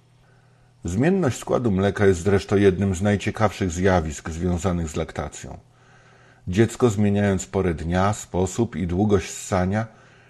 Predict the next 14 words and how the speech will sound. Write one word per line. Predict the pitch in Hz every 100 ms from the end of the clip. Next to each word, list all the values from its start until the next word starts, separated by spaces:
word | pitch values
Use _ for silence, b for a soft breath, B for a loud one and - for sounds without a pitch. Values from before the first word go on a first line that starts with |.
| b
informuje | 117 110 117 117 127 110
matkę, | 101 98 - 110
czego | - 104 104
potrzebuje. | 110 - 120 110 95 76 78 _ _ _ _ _ _ b b b -
Wbrew | 90 110 95
bowiem | 101 104 101
obiegowej | 87 95 98 95 95
opinii, | 92 - 101 107
pierś | 101 104 101 98 -
nie | 120 147
jest | 139 95 -
zbiornikiem | 87 90 101 98 107 104 90
na | 85
mleko, | 82 78 - 87